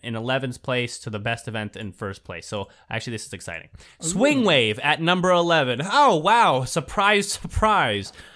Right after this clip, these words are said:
Speaker 1: Um, Swing Wave is, is not, not fun. I don't really like it. It's not Black Hole Funnel bad. It's not, like,
Speaker 2: Uh,
Speaker 1: that
Speaker 2: not at all.
Speaker 1: nonsense. It's not surfing bad, 'cause I like the idea, but they executed it bad. It's just not great.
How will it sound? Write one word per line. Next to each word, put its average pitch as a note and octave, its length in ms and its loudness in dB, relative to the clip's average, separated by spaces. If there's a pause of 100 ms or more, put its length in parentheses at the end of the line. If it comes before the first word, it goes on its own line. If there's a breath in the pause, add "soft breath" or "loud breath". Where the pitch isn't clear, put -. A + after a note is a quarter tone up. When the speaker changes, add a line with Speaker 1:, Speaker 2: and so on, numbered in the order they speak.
(200 loud breath)
Speaker 1:
Um, B2+ 260 0
Swing F#3+ 220 -4
Wave E3 180 0
is, A#2 140 -6
is A#2+ 280 -10
not, A#2+ 400 -6
not A#2 240 -10
fun. F#2+ 220 -8
I B2 80 -4
don't C3 160 -4
really G2+ 180 -6
like F#2 220 -10
it. F#2 100 -8 (220 loud breath)
It's F#3 220 0
not A3 260 4
Black F#3 260 2
Hole E3+ 220 2
Funnel C#3 340 -2
bad. E3 440 -2 (400 soft breath)
It's D#3 240 0
not, F#3 300 -2
like, C#3 200 -2
Speaker 2:
Uh, G#2 180 -14
Speaker 1:
that C3 300 4
Speaker 2:
not - 20 -2
at B2+ 80 -2
all. A#2 100 -2
Speaker 1:
nonsense. C3 760 -2
It's C#3 180 -8
not E3+ 400 -2
surfing D3 720 -4
bad, D3+ 400 -2
'cause G#2+ 260 -10
I C3+ 140 -8
like E3+ 260 -8
the A#2+ 140 -4
idea, A2+ 340 -4
but G2 320 -12
they F#2+ 180 -10
executed G2 480 -16
it F2+ 140 -16
bad. F#2 320 -10 (320 soft breath)
It's B2 260 -2
just - 300 -6
not G2+ 280 -6
great. - 260 -14